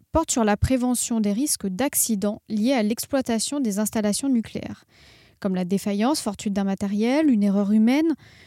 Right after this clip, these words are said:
une agression naturelle comme un séisme, ainsi que sur la limitation des conséquences des accidents qui se produiraient malgré les dispositions de prévention mises en place.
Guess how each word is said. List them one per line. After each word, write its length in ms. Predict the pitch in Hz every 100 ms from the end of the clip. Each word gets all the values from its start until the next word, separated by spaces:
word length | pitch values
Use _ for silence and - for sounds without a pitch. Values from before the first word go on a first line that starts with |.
| - -
une 180 | 226 247
agression 460 | 254 262 254 240
naturelle 560 | 226 220 - 226 294 339
comme 180 | 214 202
un 80 |
séisme, 540 | 196 - 226 330 - 202 - - _ -
ainsi 260 | 220 214 339
que 60 |
sur 160 | - 247
la 160 | 214
limitation 680 | 214 285 320 277 214 - 269 -
des 100 | 208
conséquences 520 | - 240 - 233 294
des 180 | 226 202
accidents 400 | 208 - 214 262
qui 140 | - -
se 60 |
produiraient 520 | - 220 202 220 285
malgré 680 | 262 220 269 294 220 202 - -
les 160 | 202 202
dispositions 640 | 196 - 214 196 202 277
de 60 |
prévention 500 | 254 220 202 208 -
mises 180 | 254 208
en 80 | 196
place. 360 | - - -